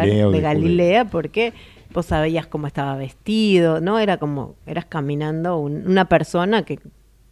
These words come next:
Speaker 2: que, que se notaba de dónde era. Actualmente todos hablan iguales desde puntos de vista diferentes. Y esto es lo que está pasando, lo que estoy observando dentro de la experiencia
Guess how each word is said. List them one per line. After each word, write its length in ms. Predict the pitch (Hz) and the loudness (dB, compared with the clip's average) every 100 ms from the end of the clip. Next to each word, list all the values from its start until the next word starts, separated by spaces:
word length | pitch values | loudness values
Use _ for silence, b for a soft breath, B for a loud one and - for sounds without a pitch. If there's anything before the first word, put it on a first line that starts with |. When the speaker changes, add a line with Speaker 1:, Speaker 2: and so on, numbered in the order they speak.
| _ - | _ -6
Speaker 2:
que, 260 | 151 139 | -4 -4
que 120 | - 160 | -6 -4
se 160 | 170 | 0
notaba 460 | 165 156 - 196 196 | 0 0 4 4 6
de 100 | 160 | 4
dónde 340 | 151 143 127 | 2 0 -4
era. 160 | - - B B B B B | -6 -10 B B B B B
Actualmente 880 | 151 - 165 160 190 202 180 196 220 _ _ | -6 -2 -2 0 2 0 -2 -6 -8 _ _
todos 420 | - 147 131 - - _ | -10 -10 -10 -14 -20 _
hablan 440 | - 139 143 151 - | -8 -6 -4 -4 -6
iguales 1040 | 196 170 175 185 156 143 151 190 302 - _ _ - | -6 -4 0 0 0 -2 -2 -4 -6 -12 _ _ -14
desde 400 | 156 147 143 147 | -6 -4 -2 -4
puntos 400 | - 165 170 180 | -2 -4 -2 -4
de 80 | 160 | -4
vista 240 | 147 - | -6 -6
diferentes. 720 | 147 131 - 131 127 120 - 131 b b b | -6 -6 -8 -8 -8 -10 -14 -18 b b b
Y 80 | 175 | -8
esto 160 | 165 | -2
es 60 | 185 | -2
lo 120 | 165 | -2
que 100 | - | -4
está 200 | 143 147 | -8 -8
pasando, 580 | 143 139 - 143 139 139 | -6 -8 -6 -6 -6 -6
lo 120 | 143 | -6
que 80 | 151 | -8
estoy 180 | - 196 | -2 0
observando 640 | 180 - 156 170 175 170 | 0 -4 -6 -4 -4 -4
dentro 380 | 160 156 156 151 | -6 -6 -6 -4
de 140 | 147 | -2
la 320 | 143 135 131 - | -2 -2 -4 -6
experiencia 1000 | 156 - 143 147 160 151 - 151 139 | -8 -8 -6 -4 -4 -6 -4 -2 -4